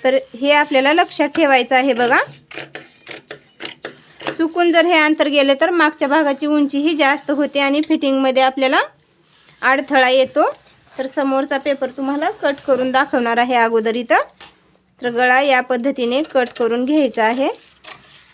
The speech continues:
तर हा आहे समोरचा गळा आणि ही आहे क्रॉसपट्टी. बघा, ही क्रॉसपट्टी इथं कट करून घेतलेली आहे आणि समोरच्या भागाचा जो मुंड्याचा आकार होता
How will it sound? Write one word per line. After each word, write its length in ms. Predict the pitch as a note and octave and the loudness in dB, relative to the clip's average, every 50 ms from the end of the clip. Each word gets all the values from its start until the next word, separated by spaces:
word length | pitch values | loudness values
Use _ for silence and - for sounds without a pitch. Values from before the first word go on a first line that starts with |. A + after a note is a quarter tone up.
| _ _ _ - - _ - - - - - _ _ _ - _ _ _ _ _ - - - _ - - - _ _ - - - - _ - - - - - - - - - _ - - - - - - | _ _ _ -20 -20 _ -20 -18 -18 -18 -20 _ _ _ -20 _ _ _ _ _ -20 -20 -20 _ -20 -20 -20 _ _ -20 -20 -20 -20 _ -20 -20 -20 -20 -20 -20 -20 -20 -20 _ -20 -20 -20 -14 -8 -6
तर 80 | A#3+ | -6
हा 180 | B3 A#3 C4 C4 | -4 -2 0 2
आहे 280 | B3+ B3 B3 C4 C#4+ D#4 | 2 4 2 2 0 -2
समोरचा 500 | D#4+ D#4+ E4 D4 C4+ B3 A#3 A#3 - A#3+ | -2 -2 -2 0 0 -2 -2 -2 -2 0
गळा 240 | A3+ A3+ A#3 A#3+ C4+ F4 D5 - _ _ _ _ _ _ - - - _ _ _ _ _ _ _ _ _ _ _ _ _ _ _ _ _ _ - | 0 2 2 2 0 0 -2 -6 _ _ _ _ _ _ -20 -20 -20 _ _ _ _ _ _ _ _ _ _ _ _ _ _ _ _ _ _ -8
आणि 260 | G#3+ A3 A#3+ B3 C4 C4+ | -6 -4 -4 -4 -4 -4
ही 160 | - B3+ B3 | -4 -4 -4
आहे 260 | A#3+ A#3+ C4 C4 D#4 A#4 | -4 -2 -2 -2 -4 -4
क्रॉसपट्टी. 680 | A#4 - D#4 C#4+ C4+ C4+ - - A3 G#3+ G#3+ - - D4+ B4+ C5+ - - _ _ - - - - - - - _ _ - - - - _ _ _ _ _ _ _ _ _ _ _ _ _ _ _ _ - - - - _ _ - - _ _ _ - - - - _ _ - _ _ _ - - - - - - - - - _ _ - - - - - - | -4 -2 0 0 0 0 -2 -6 -6 -6 -6 -6 -6 -6 -6 -6 -8 -16 _ _ -20 -20 -20 -20 -20 -20 -20 _ _ -20 -20 -20 -20 _ _ _ _ _ _ _ _ _ _ _ _ _ _ _ _ -20 -20 -20 -20 _ _ -20 -20 _ _ _ -20 -20 -20 -20 _ _ -20 _ _ _ -20 -18 -18 -18 -20 -20 -20 -20 -20 _ _ -20 -18 -18 -18 -14 -12
बघा, 200 | A#3+ A3+ G#3+ G#3 | -8 -6 -4 -4
ही 160 | A3 A3 C4 E4 B4 B4+ _ - | -4 -4 -4 -4 -6 -8 _ -4
क्रॉसपट्टी 480 | - C4+ C4+ C4+ - - A3+ G#3+ - | 0 0 0 0 -2 -8 -10 -8 -8
इथं 180 | A3+ G#3+ C4+ D4 | -8 -6 -6 -6
कट 280 | - - - C4+ C4 C4 | -6 -4 -4 -4 -4 -4
करून 300 | - A#3+ A3+ A3+ A3 A3+ | -6 -6 -4 -4 -4 -4
घेतलेली 460 | A3+ D4 D4 C#4+ C4 A3 A3 A3 A3 | -4 -4 -4 -4 -2 -2 -2 -2 -2
आहे 180 | A3 A#3+ A#3+ B3+ | -4 -4 -4 -4
आणि 160 | B3+ B3+ C4+ D4 | -2 -2 -2 -2
समोरच्या 440 | - C4+ C4 B3+ B3 A#3+ - C4 | -2 -2 -2 -2 -4 -4 -4 -6
भागाचा 400 | B3 C#4+ C#4+ C4+ B3+ B3+ B3+ B3+ | -4 -4 -4 -2 -2 -4 -4 -4
जो 140 | B3 A#3 C4+ C#4+ | -4 -4 -2 -2
मुंड्याचा 460 | D4+ D#4+ E4 D#4 C4+ B3+ B3 C4 B3 | 0 0 0 0 0 0 0 0 0
आकार 280 | A#3+ B3 - B3 A#3+ | 0 0 -2 -4 -4
होता 300 | B3 A#3+ B3 B3+ - E4 | -4 -6 -8 -6 -4 -6